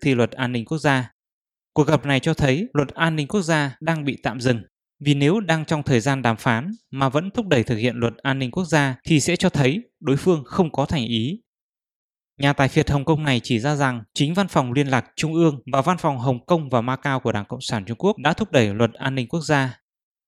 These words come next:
Trước đó khoảng một tháng, Bộ Ngoại giao Đảng Cộng sản Trung Quốc còn chưa hành động hung hiểm với Hồng Kông như vậy. Bây giờ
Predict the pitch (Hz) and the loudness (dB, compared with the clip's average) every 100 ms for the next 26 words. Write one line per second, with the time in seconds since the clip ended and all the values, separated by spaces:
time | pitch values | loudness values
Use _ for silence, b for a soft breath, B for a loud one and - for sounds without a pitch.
0 | _ - 214 160 127 175 160 107 113 123 | _ -2 2 4 2 0 -2 -2 -2 -2
1 | 117 135 214 _ _ - 156 147 143 165 | -2 -4 -12 _ _ -6 -2 0 0 2
2 | 156 123 107 123 123 104 131 156 220 - | 0 0 -4 -4 -4 -4 -4 0 0 2
3 | 147 131 - 175 151 127 135 117 190 170 | -2 -2 -2 0 2 2 2 2 0 2
4 | 160 107 92 101 117 165 151 - 123 117 | 0 0 -4 -4 -2 0 -2 0 -2 -2
5 | 117 117 - _ _ _ _ _ _ - | 0 0 -2 _ _ _ _ _ _ 0
6 | 170 147 139 | 0 4 2